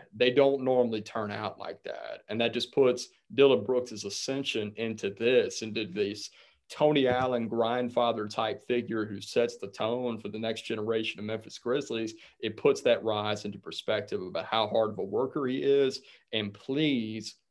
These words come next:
stop drafting raw <laughs> prospects in favor of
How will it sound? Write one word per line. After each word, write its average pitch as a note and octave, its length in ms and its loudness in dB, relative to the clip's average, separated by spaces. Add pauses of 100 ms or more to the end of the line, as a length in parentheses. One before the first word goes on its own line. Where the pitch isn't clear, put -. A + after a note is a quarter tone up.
(120)
stop A2+ 840 0 (340)
drafting A2 840 0
raw A#2 400 4
<laughs> C#3 80 -4
prospects - 920 2
in E3 120 10
favor E3+ 680 6 (220)
of D#3 160 8